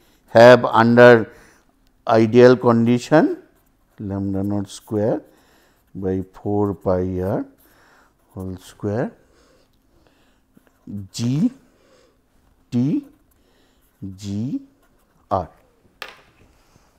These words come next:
This, this is we are familiar with, but in actual this is the formula.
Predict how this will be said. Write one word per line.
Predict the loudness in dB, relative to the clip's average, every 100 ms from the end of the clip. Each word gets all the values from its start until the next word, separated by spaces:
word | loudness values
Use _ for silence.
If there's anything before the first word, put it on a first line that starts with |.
| -20 _ _ _ _ _ _ _ _ _ _ -20
This, | -10 -6 -6 -6
this | -4 -4
is | -2 -4 -6 -14 -20 -20 -20 -8
we | 4 6
are | 6
familiar | 6 2 2 4 4 4
with, | 2 2 0 -6 _ _ _ -2
but | 0 0 -2 -20 _ _ -12
in | -6 -4 -4 -6 -6
actual | -4 -4 2 6 8 6 0 -18 _ -10
this | -8 -6
is | -8 -8 -4
the | -4
formula. | -2 -4 -4 0 0 0